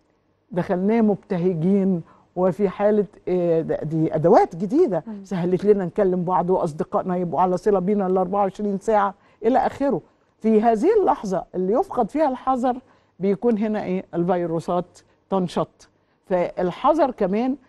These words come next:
Speaker 1: أنا، آه، آه، لن أحدث الفتيات فقط، وأحدث الشبان أيضًا،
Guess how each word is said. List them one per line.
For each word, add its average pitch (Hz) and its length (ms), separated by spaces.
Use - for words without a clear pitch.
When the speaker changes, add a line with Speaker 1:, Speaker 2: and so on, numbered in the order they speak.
Speaker 1:
أنا، 226 200
آه، - 340
آه، 156 320
لن 214 240
أحدث 226 400
الفتيات 220 440
فقط، 311 340
وأحدث 220 520
الشبان 226 420
أيضًا، 202 360